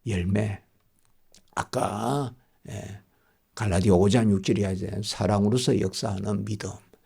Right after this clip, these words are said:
사랑, 선행, 이런 말씀입니다. 이제 오늘 말씀 우리가 한번 정리해 보면 바로 오늘 선행과 악행이란 말이 나오거든요.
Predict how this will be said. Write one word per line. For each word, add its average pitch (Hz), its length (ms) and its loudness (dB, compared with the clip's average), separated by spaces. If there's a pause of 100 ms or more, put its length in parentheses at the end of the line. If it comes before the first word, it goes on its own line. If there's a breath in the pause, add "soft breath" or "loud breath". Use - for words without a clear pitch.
(280 soft breath)
사랑, 110 640 2 (360 loud breath)
선행, 107 640 4 (720)
이런 113 480 6
말씀입니다. 104 880 0 (720 loud breath)
이제 - 120 -4
오늘 110 160 2
말씀 107 360 2
우리가 104 200 2
한번 101 120 0
정리해 117 400 4
보면 113 800 0 (120)
바로 127 680 2 (520 soft breath)
오늘 185 240 8
선행과 190 840 4
악행이란 175 640 2
말이 123 240 -2
나오거든요. 131 920 -8